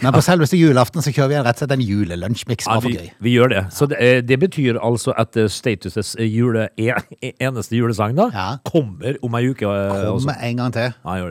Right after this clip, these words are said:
Speaker 2: det.
Speaker 1: Da blir det julesending med julebjeller og alt.
Speaker 2: Med julebjeller, og det som er i dag,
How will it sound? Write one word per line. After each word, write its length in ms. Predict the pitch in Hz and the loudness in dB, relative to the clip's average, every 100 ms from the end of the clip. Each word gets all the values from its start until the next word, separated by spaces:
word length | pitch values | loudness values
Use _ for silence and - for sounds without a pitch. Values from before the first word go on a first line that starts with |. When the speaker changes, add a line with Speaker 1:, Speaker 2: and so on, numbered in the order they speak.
| 80 | -10
Speaker 2:
det. 20 | _ - - | _ -20 -10
Speaker 1:
Da 100 | 110 | -6
blir 120 | 131 135 | -4 -4
det 80 | |
julesending 520 | 127 113 104 123 127 127 | -4 -4 -6 -4 -4 -4
med 340 | 117 113 110 | -2 -2 -2
julebjeller 480 | 110 104 107 107 104 | -2 -2 -2 -4 -4
og 40 | 101 | -6
alt. 260 | - - - | -8 -8 2
Speaker 2:
Med 340 | 135 131 127 | 4 4 4
julebjeller, 520 | 127 127 107 107 117 131 | 4 4 2 2 2 0
og 180 | 131 151 | 0 0
det 260 | 120 113 107 | 2 2 2
som 220 | - 139 - | -2 -6 0
er 280 | 117 113 120 | 2 2 2
i 60 | 139 | 2
dag, 160 | 135 | 2